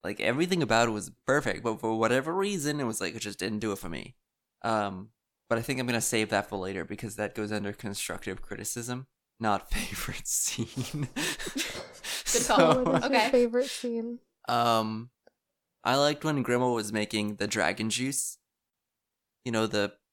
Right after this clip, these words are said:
Speaker 1: the death grabber, the juice. The juice.
Speaker 3: The, yeah.
Speaker 2: Mm-hmm.
Speaker 1: I mean, I really like juice, so that's, that was, for me, that's a positive.
Speaker 3: Wasn't that venom?
Speaker 2: Yeah, but
Speaker 1: It was.
Speaker 2: in Max's
Speaker 3: Kinda.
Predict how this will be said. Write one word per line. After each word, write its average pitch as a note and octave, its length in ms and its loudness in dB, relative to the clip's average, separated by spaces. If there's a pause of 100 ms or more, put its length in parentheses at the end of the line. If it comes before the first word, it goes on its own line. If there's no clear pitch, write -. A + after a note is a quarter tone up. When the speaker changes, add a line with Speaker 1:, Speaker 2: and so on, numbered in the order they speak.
(140)
Speaker 1:
the A#2 80 0
death G#2 300 0
grabber, G#2+ 560 0 (240)
the G#2+ 80 -2
juice. G#2 500 -4 (420)
The A#2 60 -2
juice. A2 320 -2
Speaker 3:
The, A3+ 160 -2 (540)
yeah. G#3+ 240 -6 (280)
Speaker 2:
Mm-hmm. G#3+ 140 -8
Speaker 1:
I A#2+ 60 2
mean, C3+ 100 4
I C3+ 40 6
really D#3+ 260 2
like G#2 240 2
juice, G#2 360 -4
so - 160 -4
that's, A#2+ 400 -2
that A#2 140 4
was, G#2+ 400 -2 (800)
for G2 80 -4
me, G#2+ 120 -2
that's - 220 -6
a - 40 -12
positive. - 480 -8 (440)
Speaker 3:
Wasn't C4+ 240 -2
that D#4 160 -4
venom? A3+ 520 -6 (1600)
Speaker 2:
Yeah, B3+ 360 0
but A#3+ 200 0
Speaker 1:
It - 120 0
was. B3 260 2
Speaker 2:
in A#3 60 2
Max's A3 420 0
Speaker 3:
Kinda. B3 120 -2